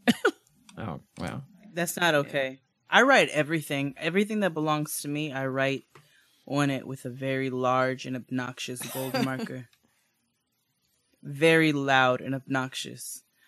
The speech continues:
Speaker 2: Um, my petty peeve this week is the police.
Speaker 1: Oh.
Speaker 2: Uh, there have been three shootings in my
Speaker 1: Oh,
Speaker 2: neighborhood,
Speaker 1: God.
Speaker 2: um,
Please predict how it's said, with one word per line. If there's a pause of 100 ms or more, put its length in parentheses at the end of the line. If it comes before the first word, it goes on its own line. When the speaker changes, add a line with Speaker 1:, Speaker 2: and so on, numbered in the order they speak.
(380)
Speaker 2:
Um, (200)
my
petty
peeve
this
week
is
the
police.
Speaker 1:
Oh. (1900)
Speaker 2:
Uh,
there
have
been
three
shootings
in
my
Speaker 1:
Oh,
Speaker 2:
neighborhood, (640)
Speaker 1:
God.
Speaker 2:
um,